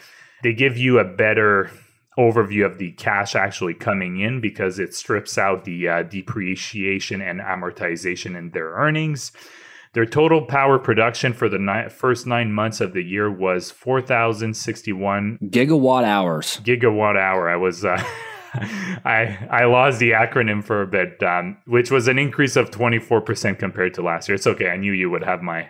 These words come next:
Speaker 1: my back there.
Speaker 2: I did a stint as an engineer in, in power production. So if I don't know gigawatt hours, then I should have never had that job.
Speaker 1: <laughs> There you
Speaker 2: <laughs> I
Speaker 1: go.
Speaker 2: should have been fired on the spot.
Speaker 1: And you know what? I had it. It just kinda escaped my mind for a second.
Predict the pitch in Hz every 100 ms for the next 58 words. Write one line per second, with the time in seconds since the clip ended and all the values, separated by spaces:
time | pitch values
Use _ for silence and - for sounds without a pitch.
0 | - 95 85 90 87 - 107 104 - _
1 | _ _ _ _ - - 151 135 - -
2 | 120 98 92 95 92 92 90 90 90 90
3 | 90 87 85 92 90 95 90 90 98 92
4 | 95 - 92 95 92 - 147 190 190 139
5 | 127 123 120 107 101 110 131 113 107 101
6 | 98 - 107 98 90 87 90 87 90 73
7 | - - - - _ _ _ _ _ -
8 | 107 - 113 110 - 139 107 127 110 123
9 | 110 - - 120 117 110 104 101 - 107
10 | 85 78 - - - - 143 151 147 156
11 | 190 143 139 127 113 110 127 120 104 107
12 | - 107 92 87 87 90 - 90 92 85
13 | 85 92 101 107 95 - 110 135 120